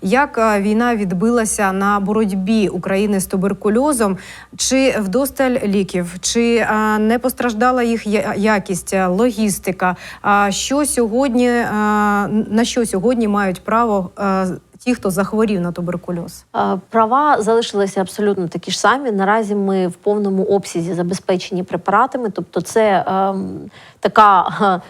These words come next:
Speaker 2: на щастя, е, ланка, яка безперервно у нас, е, постачається, і, е... Якогось там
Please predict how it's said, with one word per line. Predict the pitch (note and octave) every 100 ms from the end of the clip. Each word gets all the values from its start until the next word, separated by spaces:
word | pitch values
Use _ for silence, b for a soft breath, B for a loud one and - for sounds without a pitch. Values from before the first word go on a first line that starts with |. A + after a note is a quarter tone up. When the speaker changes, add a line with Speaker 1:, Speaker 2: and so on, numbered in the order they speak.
| B -
Speaker 2:
на | G#3
щастя, | G3+ A#3+ G#3+ G3 - F3+ D#3+ D3+ E3+ E3+ D#3+ D3
е, | - E3
ланка, | F#3 G#3 C#4 -
яка | C4 F#3+ F#3 G#3
безперервно | G3 G3 - A3 G#3 F#3+ E3+ E3 D#3+ D3+ -
у |
нас, | E3+ E3+ E3+ -
е, | E3+ E3
постачається, | - E3 F3 - A3+ C#4 C#4 -
і, | A3+ F3 G3 F#3+
е... | - F3+ F3 E3 F#3+ A2+ - _ _ -
Якогось | G3+ G#3+ G3 F#3
там | - E3 E3+ E3+